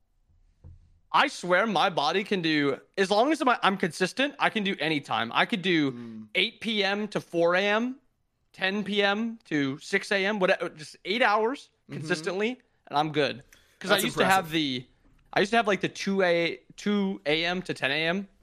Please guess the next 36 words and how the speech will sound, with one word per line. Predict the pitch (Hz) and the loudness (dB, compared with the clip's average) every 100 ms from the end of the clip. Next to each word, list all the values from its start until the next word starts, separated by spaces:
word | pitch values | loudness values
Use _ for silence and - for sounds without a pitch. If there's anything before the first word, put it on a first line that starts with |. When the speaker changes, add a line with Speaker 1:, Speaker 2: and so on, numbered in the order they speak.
| _ | _
Speaker 1:
and | 131 | -2
I | 123 | -2
was | 165 | -2
Speaker 2:
Mm-hmm. | 170 | -2
Speaker 1:
fine. | 123 151 185 - _ | 0 0 -4 -12 _
Speaker 2:
Yep. | 131 160 - _ _ - _ _ _ _ _ _ _ | -6 -6 -6 _ _ -20 _ _ _ _ _ _ _
Speaker 1:
But | 143 | 0
now, | 139 147 180 214 220 _ _ | 2 4 4 0 -8 _ _
it's | 156 151 | -4 -2
just, | 185 175 - _ 80 | 0 0 -2 _ -8
as | 139 | 0
long | 139 185 | 2 2
as | 220 | 2
I'm | 208 | 0
consistent, | 220 190 180 - 226 - | -2 -6 -8 -4 -4 0
I'm | 143 160 | -2 0
good. | 139 120 135 _ _ 123 | 0 -2 -8 _ _ -8
I'm | 143 | -2
Speaker 2:
That's | 135 | 0
Speaker 1:
good. | 113 | -2
Speaker 2:
impressive. | 131 123 113 - - | -4 -8 -8 -14 -18
My, | 127 151 165 180 | -4 4 4 4
my | 175 180 | 2 2
whole | 196 208 | 2 0
family, | 208 165 170 190 208 | 0 -4 -4 -4 -6
all | 208 151 160 202 | -4 0 0 0
of | 180 | -2
the | 156 | -4
men | 147 143 | -2 -2
in | 139 | -2
my | 127 | -4
family | 131 123 123 117 | -4 -8 -8 -8
are | 113 | -8
night | 117 120 113 | -6 -6 -6
owls. | 104 113 117 - | -8 -10 -12 -12
Like, | 113 | -12